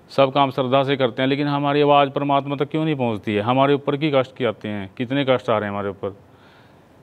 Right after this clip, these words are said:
तो फिर यही आती थी बात कि परमपिता परमात्मा आओ, हमें बचाओ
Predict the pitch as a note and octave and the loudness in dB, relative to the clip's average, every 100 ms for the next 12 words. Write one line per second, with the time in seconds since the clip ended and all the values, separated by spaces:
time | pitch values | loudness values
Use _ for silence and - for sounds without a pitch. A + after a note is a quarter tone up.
0 | _ _ _ _ - A#2+ A#2+ A#2 - - | _ _ _ _ -4 0 2 0 -6 -20
1 | - - - C3+ C#3 C#3 F2+ A#2+ C#3 D3+ | -20 -14 0 2 4 2 -2 0 2 6
2 | C3+ C3 C3 C#3 C#3 C#3 D3+ C3+ C#3+ C#3 | 6 4 0 2 2 2 -2 0 -2 0
3 | C#3+ C#3 C#3 C3+ C3 C#3 C3 C3 C3+ B2+ | -2 -2 0 0 -2 0 2 2 2 -2
4 | C3+ B2+ B2 A2+ A2 | -4 -4 0 0 0